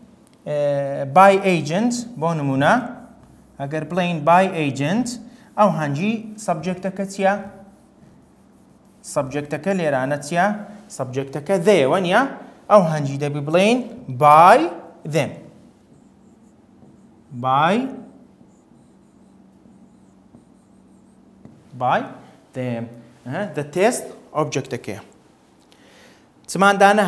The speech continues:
هاس. لێرانە چمان هەبوو؟ Already.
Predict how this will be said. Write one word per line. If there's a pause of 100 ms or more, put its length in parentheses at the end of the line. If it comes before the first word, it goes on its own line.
هاس. (1200)
لێرانە
چمان
هەبوو؟ (420)
Already.